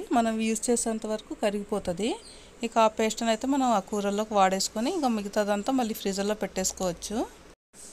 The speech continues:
నేనైతే ఇలా రెసిపీస్ని నాకు వచ్చినంత వరకు చేసుకొని మీతో షేర్ చేసుకుంటున్నాను. మీకు గనక ఈ వీడియోస్ నచ్చుతుంటే ప్లీజ్ లైక్ చేయండి, మీ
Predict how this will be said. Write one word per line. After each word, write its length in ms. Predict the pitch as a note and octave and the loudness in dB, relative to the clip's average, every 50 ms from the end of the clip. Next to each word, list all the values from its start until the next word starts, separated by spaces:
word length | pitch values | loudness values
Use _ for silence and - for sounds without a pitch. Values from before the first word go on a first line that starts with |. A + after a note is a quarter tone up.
| - G#3+ | 0 2
నేనైతే 380 | G#3 G3+ G#3 G#3 G3+ G#3 - C4+ C4+ | 2 4 4 2 2 2 2 2 4
ఇలా 100 | A#3+ G#3 F#3+ G3 | 4 4 4 2
రెసిపీస్ని 440 | G3 - - - A3+ A3 - C4 B3+ B3 G#3+ | 0 0 -2 -2 -2 -2 0 2 2 2 2
నాకు 120 | F#3 - G3 | 2 2 0
వచ్చినంత 340 | F#3+ - - G3+ G3 F#3+ - F#3 F#3+ | -2 -2 -2 -2 -2 -2 -2 0 -2
వరకు 220 | F#3 F#3 - - B3+ B3 - | -2 -2 -4 -6 -4 0 0
చేసుకొని 420 | G#3 G3 F#3+ - - A3 G#3+ A#3+ C4 B3 | 0 0 0 -2 -2 -2 0 0 2 2
మీతో 180 | G#3+ G3+ - A#3 - - | 0 0 -2 -2 -2 0
షేర్ 180 | G#3+ G3 F#3+ - - | -2 -2 -2 -2 -2
చేసుకుంటున్నాను. 600 | G3+ F#3+ - - G3+ G3 G3 F3+ F3 E3+ F#3 A3+ F4+ G#4+ - - - - - - - - - | -2 -2 -4 -4 -4 -4 -2 -2 -2 -2 -2 -4 -4 -6 -8 -16 -20 -20 -20 -20 -12 -6 -4
మీకు 180 | G#3+ G3+ G#3 G#3+ G#3 | -2 -2 0 2 2
గనక 180 | G#3 G#3 G3+ - B3 | 2 2 2 2 2
ఈ 40 | A#3+ G#3 G#3 | 2 2 0
వీడియోస్ 260 | G#3 G#3 G#3 A3+ - G#3+ | 0 0 0 -2 -2 -2
నచ్చుతుంటే 520 | G3 F#3+ - - - - G#3 G3+ G3+ - C#4+ D4 - | -4 -2 -4 -4 -4 -4 -4 -4 -2 -2 -4 -4 -2
ప్లీజ్ 220 | - G#3+ G#3 G3 G3 F#3 | -4 -4 -2 0 0 0
లైక్ 160 | F3+ F3 - - | 0 0 0 -4
చేయండి, 400 | - G#3+ G3 F3+ F3 F3 F3 F#3+ A#3+ F#4 - - - - - - - - | -4 -2 -2 -2 -2 -4 -4 -4 -4 -4 -6 -10 -16 -20 -20 -16 -10 -8
మీ 80 | A#3 | -6